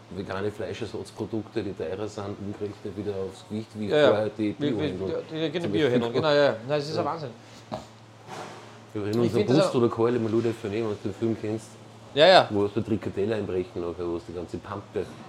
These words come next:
Speaker 1: da dann zwar zu einem
Speaker 2: Das
Speaker 1: Boxen
Speaker 2: weiß ich
Speaker 1: machen
Speaker 2: gar nicht mehr.
Speaker 1: und
Speaker 2: Das
Speaker 1: dann
Speaker 2: weiß ich
Speaker 1: absprühen, so wie
Speaker 2: Ah,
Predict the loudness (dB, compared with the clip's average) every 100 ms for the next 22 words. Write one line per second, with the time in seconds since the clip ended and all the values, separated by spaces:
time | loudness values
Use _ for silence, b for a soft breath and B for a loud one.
0 | -18 -10 -6 -4 -4 -4 -6 -6 -8 -6
1 | -6 -4 -6 -4 -4 -2 -2 -2 -4 -6
2 | -8 -8 -6 -4 -4 -4 -4 0 0 0
3 | -2 -2 -2 -4 -14 -20 -20 -14 -8